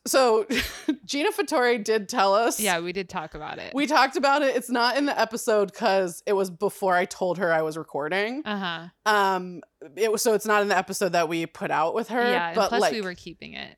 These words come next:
Speaker 2: that secret.
Speaker 1: Yeah, we didn't want you all to know it. <laughs>
Speaker 2: Uh-huh.
Speaker 1: Right. We told her the whole story.
Speaker 2: Yeah, yeah.
Speaker 1: She knows. Um, but, uh, she says that she thinks that James Van Der Beek,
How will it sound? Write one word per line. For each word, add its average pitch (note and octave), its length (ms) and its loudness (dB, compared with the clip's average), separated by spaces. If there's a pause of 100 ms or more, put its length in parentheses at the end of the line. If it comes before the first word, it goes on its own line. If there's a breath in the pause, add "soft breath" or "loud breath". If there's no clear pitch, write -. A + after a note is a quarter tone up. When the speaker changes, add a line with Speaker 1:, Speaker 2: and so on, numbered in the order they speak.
Speaker 2:
that F#3 260 -10
secret. - 540 -14 (460 soft breath)
Speaker 1:
Yeah, C#3 260 2
we F#3+ 160 2
didn't G3 200 2
want E3+ 200 0
you E3 80 -2
all D3+ 120 2
to F3+ 120 -8
know C#3 200 -2
it. G#3 100 0
<laughs> - 40 -8
Speaker 2:
Uh-huh. G3+ 500 -2
Speaker 1:
Right. - 300 -2
We C4+ 100 -2
told C4+ 220 4
her B3 80 6
the A3 80 2
whole F#3 160 2
story. C#3+ 440 -6
Speaker 2:
Yeah, E3 260 -6
yeah. D3+ 140 -10
Speaker 1:
She C4 180 -2
knows. E3 420 -2 (440 loud breath)
Um, G3+ 460 2
but, F#3+ 500 0 (120)
uh, F#3 380 2
she - 360 -2
says G#3 340 2
that G3+ 140 0
she A#3+ 140 -4
thinks B3 340 -4
that G#3 220 0
James F3 460 -4
Van F#3+ 220 -2
Der F#3 100 0
Beek, D#3+ 420 -8